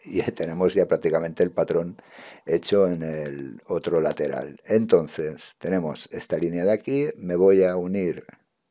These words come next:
esta parte de aquí abajo, que está un poquito por aquí. O sea, me voy al, a línea de avatar,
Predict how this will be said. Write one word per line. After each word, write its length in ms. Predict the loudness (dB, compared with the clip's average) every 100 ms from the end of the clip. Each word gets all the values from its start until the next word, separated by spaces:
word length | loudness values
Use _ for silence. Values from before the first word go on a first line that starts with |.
| _ _ _
esta 360 | -6 -4 -4 -2
parte 340 | -2 -2 -4
de 120 | -6 -6
aquí 260 | -4 -6
abajo, 640 | -6 -6 -6 -8 -16 -20 _ _ _
que 80 | -20
está 200 | -16 -16
un 120 | -14
poquito 580 | -14 -14 -10 -10 -10 -16 _
por 180 | -14 -12
aquí. 380 | -10 -8 -8 -10 _ -20 -20 _ _
O 40 | -14
sea, 140 | -10
me 100 | -6
voy 200 | -4 -4
al, 720 | -4 -6 -10 -10 -12 -14 -18 _ _ _ _ _ _ _ _ _ _ -10
a 120 | -6
línea 300 | -4 -4 0
de 100 | 2
avatar, 560 | 4 4 4 2 0